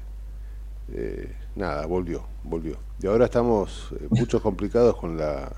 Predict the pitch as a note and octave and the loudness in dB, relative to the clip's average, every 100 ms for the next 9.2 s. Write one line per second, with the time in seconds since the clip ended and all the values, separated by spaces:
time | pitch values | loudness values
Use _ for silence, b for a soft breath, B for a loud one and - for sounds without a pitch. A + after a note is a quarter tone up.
0 | - - - b b b b b b - | -10 -12 -10 b b b b b b -2
1 | F2+ F2+ F#2+ - B2 G2+ G#2+ F#2+ F2+ E2 | -2 0 0 4 4 6 6 6 4 2
2 | D#2+ D2+ C2 C#2+ F2+ F2+ G#2+ G2 G#2+ G3 | 0 -2 -4 -2 -2 2 4 4 4 4
3 | A2+ - E2 D3 C3+ F#2+ F2+ G#2+ B2+ G2 | 2 0 -4 -4 -4 -6 -6 -8 -6 -8
4 | - - - B2 F3 D#3+ B2+ C#3 - A2+ | -8 4 10 12 12 12 12 12 12 12
5 | A2 D#3+ F3 G#2+ G2 F#2+ - A#2 A2 B2+ | 12 10 6 0 -2 -2 -2 -2 0 -2
6 | B2+ A2+ B2 A#2 C3 D#3 G#3 D#3+ - A#2 | -2 -2 -2 -2 -2 2 2 2 -2 -2
7 | A2+ A2 G2 G#2 - B2+ A2 G2+ B2 B2 | 2 2 4 0 2 6 6 6 6 6
8 | A#2 G#2+ F2+ D#2+ E2 - F2 E2+ F2 D#2 | 6 6 4 0 -6 -8 -8 -8 -8 -10
9 | D2+ E2 | -10 -10